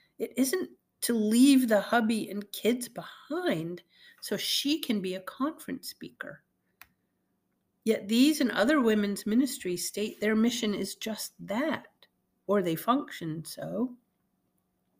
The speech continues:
Why are their eyes on the world instead of the home?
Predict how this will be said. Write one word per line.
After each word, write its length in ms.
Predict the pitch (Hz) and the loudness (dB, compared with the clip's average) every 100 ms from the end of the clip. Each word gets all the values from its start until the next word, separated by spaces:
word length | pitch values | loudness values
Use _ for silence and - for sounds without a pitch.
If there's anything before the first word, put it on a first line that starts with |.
| _ _ - - - - | _ _ -20 -20 -20 -10
Why 360 | 226 226 311 349 | 4 6 8 6
are 200 | 233 262 | 6 4
their 260 | 254 233 - | 6 6 6
eyes 380 | 208 226 233 233 | 2 2 2 0
on 200 | 202 208 | 0 0
the 100 | 180 | -2
world 520 | 180 220 208 165 - | 0 2 4 4 0
instead 440 | 185 - - 196 | -8 -6 0 2
of 120 | 196 | 2
the 120 | 196 190 | -2 -4
home? 540 | - 226 202 165 170 | -2 -2 -2 -4 -10